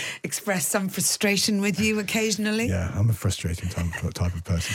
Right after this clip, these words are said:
Speaker 2: But there's no end. There's no end and there's no middle. Um, but there's, it's reassuring at the same time. So I don't know if I've, I've slightly contradicted myself. There's something there that's just so utterly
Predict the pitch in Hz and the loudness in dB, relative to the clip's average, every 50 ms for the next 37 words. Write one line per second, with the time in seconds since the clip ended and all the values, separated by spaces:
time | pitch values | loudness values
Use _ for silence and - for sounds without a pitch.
0 | - - - 190 175 - 165 180 175 135 170 190 190 196 185 156 123 104 101 98 | -2 4 6 6 6 8 8 8 10 10 10 10 10 10 10 8 8 8 6 4
1 | 95 95 170 139 143 131 117 131 143 156 165 170 170 160 156 151 - - - - | 2 -2 0 4 6 8 8 10 10 10 10 12 12 10 10 8 4 0 6 8
2 | 165 170 170 156 143 135 135 123 123 127 117 113 110 113 110 95 92 90 90 - | 8 10 10 10 10 10 10 10 10 10 10 10 10 10 10 8 8 6 4 2
3 | - - - - - - _ _ _ _ _ - 117 107 107 104 104 104 101 - | -2 -10 -20 -20 -20 -20 _ _ _ _ _ 2 4 6 8 8 8 6 4 0
4 | _ _ _ _ _ _ - 107 - - 170 143 139 135 120 101 - 139 117 - | _ _ _ _ _ _ -20 0 6 6 6 8 8 6 6 6 4 2 4 6
5 | 131 139 135 123 - - 147 131 127 120 117 117 - - 117 113 107 - 110 107 | 8 8 8 8 8 10 10 10 10 10 8 6 8 8 10 10 8 8 8 8
6 | 98 90 85 - - 113 107 113 131 143 143 117 127 131 110 104 - 127 123 117 | 8 6 4 4 4 6 6 8 8 8 10 10 8 8 6 6 6 6 6 6
7 | 101 - - - - _ - - - - 151 139 127 127 113 - 123 120 107 113 | 4 2 -8 -18 -20 _ -16 -2 4 4 6 6 6 4 6 6 6 6 8 8
8 | 110 104 98 107 104 104 - - 107 98 127 120 - - - 190 185 160 127 - | 6 6 8 8 6 6 8 6 6 8 8 6 8 10 8 8 8 8 4 6
9 | 147 143 135 113 135 127 117 107 101 92 98 - - - - 110 101 - - - | 8 8 10 10 8 8 8 8 6 6 4 0 -2 -4 -2 -2 -2 -2 0 2
10 | - 127 123 107 - - 135 117 - - - 120 110 107 98 | 4 4 4 4 2 0 0 0 0 2 2 2 4 4 2